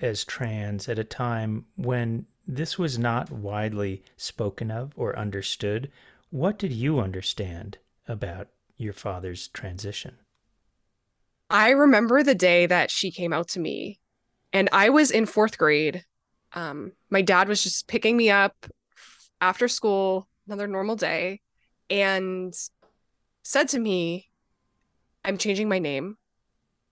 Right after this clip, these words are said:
Speaker 2: I'm changing my name to Teresa." And I was a little bit confused because I was like, "Are you a woman now?" And she replied,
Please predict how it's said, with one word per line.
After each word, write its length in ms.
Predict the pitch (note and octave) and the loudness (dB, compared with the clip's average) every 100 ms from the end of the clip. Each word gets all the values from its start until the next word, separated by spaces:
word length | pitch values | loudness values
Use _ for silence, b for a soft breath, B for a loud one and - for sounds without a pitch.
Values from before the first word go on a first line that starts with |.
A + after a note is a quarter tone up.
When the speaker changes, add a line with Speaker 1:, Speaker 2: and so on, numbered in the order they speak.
| _ | _
Speaker 2:
I'm 260 | F#3+ F3 F3 | 0 0 0
changing 340 | G#3 F#3 F3+ | 0 -2 0
my 80 | F3 | -2
name 160 | D#3+ D3+ | -2 -4
to 100 | D#3+ | -8
Teresa." 560 | - D#3 - - - - _ _ _ _ _ _ _ _ _ _ _ _ - | -8 -6 -6 -6 -10 -18 _ _ _ _ _ _ _ _ _ _ _ _ -2
And 800 | G#3 G#3+ G3+ G3 F#3+ F#3+ F3+ - _ _ _ _ | 2 4 4 4 2 -2 -2 -4 _ _ _ _
I 520 | G3 A#3 D#4 F4 E4+ D4+ | 4 6 6 6 6 4
was 380 | A3+ G#3 G3 - _ _ _ - | 4 2 0 -4 _ _ _ -4
a 60 | |
little 260 | A3 E4 F#4+ | 0 2 4
bit 320 | C4+ A#3 G#3+ _ _ | 6 4 2 _ _
confused 580 | - A3+ - D#4+ B3+ A3+ | -10 -10 -2 0 0 -4
because 640 | G#3 - _ - G#3+ G3 G3 | -10 -14 _ -4 0 0 -2
I 140 | F#3+ | -4
was 200 | F#3+ F#3+ | -4 -4
like, 340 | E3+ - - - _ _ _ - | -4 -6 -8 -18 _ _ _ -6
"Are 100 | G3 | -2
you 180 | G3+ | 2
a 40 | G3+ | 2
woman 300 | E3 E3 F#3 | 2 0 0
now?" 360 | G3+ B3+ D4+ E4 _ _ _ _ _ _ _ - | 0 0 -2 -6 _ _ _ _ _ _ _ -2
And 580 | G3 F#3+ F3+ F3 E3+ - | 0 0 0 -4 -10 -8
she 200 | - G#3 | -4 -2
replied, 580 | F3+ F3+ D#3+ D#3 C#3+ | 0 0 0 0 -4